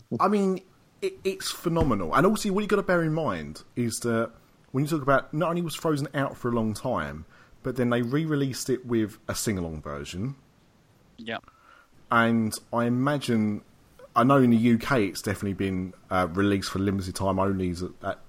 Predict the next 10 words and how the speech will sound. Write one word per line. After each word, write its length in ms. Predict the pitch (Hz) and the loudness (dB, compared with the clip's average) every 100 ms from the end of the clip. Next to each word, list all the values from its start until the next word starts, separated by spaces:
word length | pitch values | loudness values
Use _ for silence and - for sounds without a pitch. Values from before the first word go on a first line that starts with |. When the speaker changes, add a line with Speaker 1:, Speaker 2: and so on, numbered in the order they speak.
| - | -8
Speaker 1:
at 180 | 92 - | -8 2
various 380 | 101 95 90 - | 4 4 2 -2
times 420 | - 95 90 85 | -4 -2 -4 -6
as 140 | 82 | -2
well. 360 | 110 98 67 71 - - - - | 2 2 0 -4 -14 -16 -10 0
So, 460 | - 110 107 101 - - _ _ _ - - - | 8 8 8 4 -2 -20 _ _ _ -14 -8 4
um, 300 | 113 104 113 | 6 6 4
you 80 | 123 | 4
know, 140 | 101 - - - | 4 2 -4 -6
I, 80 | - | 2